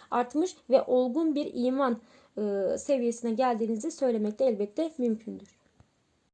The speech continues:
Ne demiştik bizler? Taklidi imanın zayıf bir iman olduğunu ve herhangi bir olayla sarsılabileceğini söylemiştik.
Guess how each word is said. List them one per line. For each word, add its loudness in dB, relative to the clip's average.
Ne -4
demiştik -4
bizler? -8
Taklidi -6
imanın -2
zayıf -4
bir -2
iman -2
olduğunu -4
ve 0
herhangi -2
bir -4
olayla -2
sarsılabileceğini -4
söylemiştik. -8